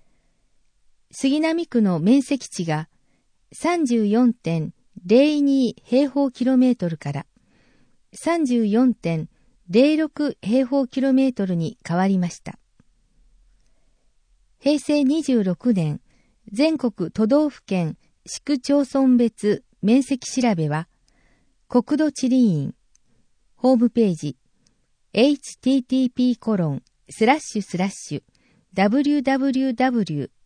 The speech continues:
ドットジーエスアイドットジーオードットジェーピースラッシュ、すべて大文字で、ケーオーケーユージェイワイ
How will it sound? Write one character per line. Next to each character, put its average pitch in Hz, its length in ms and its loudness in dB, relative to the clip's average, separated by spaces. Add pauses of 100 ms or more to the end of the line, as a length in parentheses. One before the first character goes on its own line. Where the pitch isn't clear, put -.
(120)
ド 180 140 -4
ッ - 60 -6 (120)
ト 165 200 -6 (720)
ジ 277 380 0
ー - 80 0
エ 262 60 0
ス 254 280 -2
ア 247 100 2
イ 202 160 -2 (140)
ド 165 120 -4
ッ - 60 -10 (140)
ト 170 200 -4 (540)
ジ 190 160 0
ー 285 300 2
オ 254 220 -2
ー - 20 -20 (320)
ド 170 120 -2
ッ 156 80 -6 (120)
ト - 180 -8 (600)
ジ 175 160 0
ェ 254 120 4
ー 247 120 -6
ピ 214 340 -4
ー - 60 -20 (560)
ス - 160 -6
ラ 240 100 2
ッ 247 60 -2
シ - 240 -14
ュ、 - 40 -12 (1040)
す 277 180 -4
べ 294 120 0
て 214 140 0
大 208 120 2
文 196 160 2
字 180 140 -6
で、 180 220 -2 (800)
ケ 294 400 2
ー - 60 -6
オ 262 340 0
ー - 40 -14 (100)
ケ 277 400 2
ー - 20 0
ユ 247 340 0
ー - 80 -10 (760)
ジ 190 160 0
ェ 277 240 4
イ 254 60 -2
ワ 233 240 2
イ 254 240 0